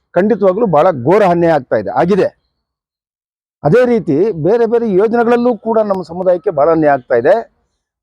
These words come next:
ಯಾವುದೇ ನಿಟ್ಟಿನಲ್ಲಿ ಯಾವುದೇ ಒಂದು ಸರ್ಕಾರದ ಮುಂದೆ ನಾವು ತಗೊಂಡೋದ್ರೂ ಕೂಡ ಅದು ಕಾರ್ಯರೂಪಕ್ಕೆ ಬರ್ತಾ ಇಲ್ಲ.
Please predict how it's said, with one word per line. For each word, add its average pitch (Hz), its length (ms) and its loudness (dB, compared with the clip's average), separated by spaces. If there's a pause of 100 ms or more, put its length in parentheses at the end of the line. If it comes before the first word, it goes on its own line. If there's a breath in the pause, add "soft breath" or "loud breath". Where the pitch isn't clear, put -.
(100)
ಯಾವುದೇ 202 400 2
ನಿಟ್ಟಿನಲ್ಲಿ 226 460 -2
ಯಾವುದೇ 208 520 2
ಒಂದು 196 380 0
ಸರ್ಕಾರದ 196 420 0
ಮುಂದೆ 196 300 -4
ನಾವು 185 160 0
ತಗೊಂಡೋದ್ರೂ 185 460 -2
ಕೂಡ 160 180 -2 (600)
ಅದು 165 460 0 (260)
ಕಾರ್ಯರೂಪಕ್ಕೆ 214 460 0
ಬರ್ತಾ 185 260 0
ಇಲ್ಲ. 185 120 0